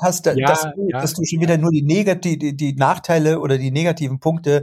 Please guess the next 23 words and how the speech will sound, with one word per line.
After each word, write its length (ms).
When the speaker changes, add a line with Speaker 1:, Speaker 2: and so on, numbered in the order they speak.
Speaker 2:
Nee, 160
Speaker 1:
nach 260
vorne 120
Speaker 2:
das 120
doch 60
nicht 140
schon 140
Speaker 1:
fährst, 100
Speaker 2:
wieder 240
Speaker 1:
wobei 200
Speaker 2:
nur. 120
Speaker 1:
die 260
positiven 540
F-, 300
Punkte 400
extrem 520
überwiegen, 540
aus 220
meiner 260
Sicht. 240
Speaker 2:
Ja. 180
Speaker 1:
Und, 160
ähm, 260